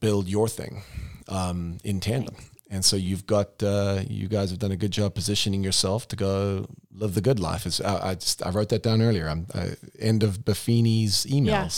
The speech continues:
Speaker 1: It's
Speaker 2: Yeah,
Speaker 1: always,
Speaker 2: it's always
Speaker 1: it,
Speaker 2: live the good life.
Speaker 1: it's a good life, right?
Speaker 2: Yeah.
Speaker 1: And I think that's exactly right. I think it's not that complicated or flashy if you do right by people and you build it syst-, and you have a plan.
Speaker 2: Yeah.
Speaker 1: Um, you
Speaker 2: And
Speaker 1: can
Speaker 2: it's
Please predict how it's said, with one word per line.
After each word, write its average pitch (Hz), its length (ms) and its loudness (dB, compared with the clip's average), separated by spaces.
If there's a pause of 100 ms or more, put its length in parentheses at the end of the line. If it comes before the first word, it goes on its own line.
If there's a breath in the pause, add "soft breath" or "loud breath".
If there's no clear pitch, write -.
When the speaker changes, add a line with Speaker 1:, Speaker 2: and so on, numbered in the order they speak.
(120)
Speaker 1:
It's - 120 -6
Speaker 2:
Yeah, - 80 4
Speaker 1:
always, 208 220 4
Speaker 2:
it's 196 100 0
always 196 320 0
Speaker 1:
it, 190 60 -6
Speaker 2:
live 185 160 -2
the 196 80 -6
good 190 160 -4
life. 185 180 -8
Speaker 1:
it's - 200 -2
a 117 40 4
good 123 160 4
life, 135 380 -2
right? 95 260 -2
Speaker 2:
Yeah. - 60 -20 (580 soft breath)
Speaker 1:
And 110 400 4
I 110 140 4
think 117 320 2
that's - 480 2
exactly 110 540 2
right. - 260 0 (340)
I 92 80 -4
think 95 220 -2
it's - 160 -2
not 104 240 2
that 90 180 0
complicated 95 720 -2
or 82 80 -2
flashy 90 560 -2
if 95 120 -6
you 87 60 -6
do 95 180 -2
right 98 280 0
by 95 120 0
people 113 440 -4
and 87 140 -2
you 82 80 -4
build 98 260 0
it 90 80 -6
syst-, - 280 -2
and 104 120 4
you 101 60 6
have 131 120 4
a - 40 -4
plan. - 500 -4 (880 loud breath)
Speaker 2:
Yeah. 349 200 0
Speaker 1:
Um, 98 420 0
you 196 120 2
Speaker 2:
And - 100 4
Speaker 1:
can 117 120 6
Speaker 2:
it's 117 120 2